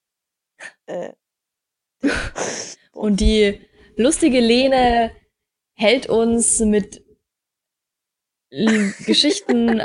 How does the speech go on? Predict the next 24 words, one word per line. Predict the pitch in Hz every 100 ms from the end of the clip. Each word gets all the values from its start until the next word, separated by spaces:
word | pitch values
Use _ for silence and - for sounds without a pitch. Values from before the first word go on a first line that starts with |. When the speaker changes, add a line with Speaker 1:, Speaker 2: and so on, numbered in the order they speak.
| -
Speaker 2:
aus | 202 220 -
ihrem | 226 214 208 202
lüsternen | 202 247 - 277 240 220 214 208 202
Liebesleben | 208 247 247 - 233 214 220 233 220 220 214 208 - - _ _ _ _ -
auf | 240 302
dem | 262
Laufenden. | 226 226 233 - 240 185 180 202 359 -
Speaker 1:
Ja, | 466 494 -
ich | -
glaube, | 262 311 294
ich | 254
glaube, | 269 277 269
wenn | 269
du | 262
so | 233 277 330 302
das | 277 254
Intro | 254 294 240
anfängst, | 220 233 240 240 269 -
dann | 226 233
freuen | - 254 269
sich | 233
jetzt | 220 208
alle | 220 226
Leute. | 214 208 214 240